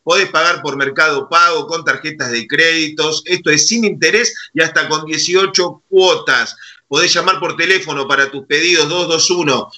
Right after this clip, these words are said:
cinco siete cuatro, nueve nueve uno tres, a través de Facebook o la red Instagram. Te podés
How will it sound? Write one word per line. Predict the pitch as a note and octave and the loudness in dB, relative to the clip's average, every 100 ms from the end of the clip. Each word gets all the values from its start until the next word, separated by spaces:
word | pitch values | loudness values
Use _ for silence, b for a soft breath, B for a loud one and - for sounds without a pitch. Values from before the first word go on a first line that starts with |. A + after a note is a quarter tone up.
| B | B
cinco | - G#3+ G3+ D#3 | 0 0 0 -2
siete | - F#3 D#3 D3+ | 2 0 0 0
cuatro, | F#3 F#3 D#3+ | 0 0 -4
nueve | D#3+ F3+ D#3+ D#3+ | -2 0 0 0
nueve | F#3 E3+ D#3 | 0 0 0
uno | F#3 D#3+ C#3 | 0 0 0
tres, | F3+ G3+ - B B | 0 0 -4 B B
a | G2+ A#2 | -6 0
través | B2+ E3+ E3+ | 2 2 0
de | D3+ | -2
Facebook | - G3 G3 F#3+ D#3+ C#3 | 0 2 2 -2 -8 -2
o | C#3+ | 2
la | C#3 | 2
red | D3+ F3+ F3+ - | 2 0 -2 -6
Instagram. | F#3+ G3 - D#3 C3+ B2 | -6 -4 0 0 0 0
Te | C3 | -2
podés | - C#3 D#3 E3+ - - - | -2 0 0 0 -4 -14 -20